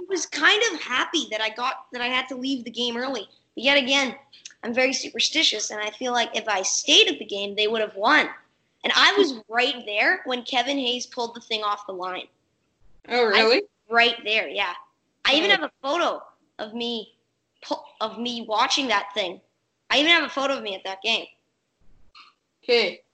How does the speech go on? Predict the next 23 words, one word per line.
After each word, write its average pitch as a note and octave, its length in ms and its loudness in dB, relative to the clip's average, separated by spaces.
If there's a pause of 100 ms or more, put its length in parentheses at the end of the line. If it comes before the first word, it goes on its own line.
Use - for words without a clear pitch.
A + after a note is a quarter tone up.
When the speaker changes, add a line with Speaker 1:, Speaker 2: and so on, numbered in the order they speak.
(140)
Speaker 2:
Whenever B3 460 4
I D4 160 6
go A#3+ 180 4
to C#4 200 0
a A3 100 2
Jets F#3 400 -4
game, C4 280 2
I've G3 160 -2
never G#3+ 300 0
been C#4+ 240 2
to F#4+ 120 4
a C4+ 80 4
Jets A3 260 2
game A#3 220 4
where A3 180 0
we've G3 260 -4
lost. E3+ 680 -2 (480)
I, G#3 280 4 (220)
I A3+ 220 4
go, G#3+ 420 0 (520)
okay, A#3 360 6
so A#3+ 480 6
remember C4 640 2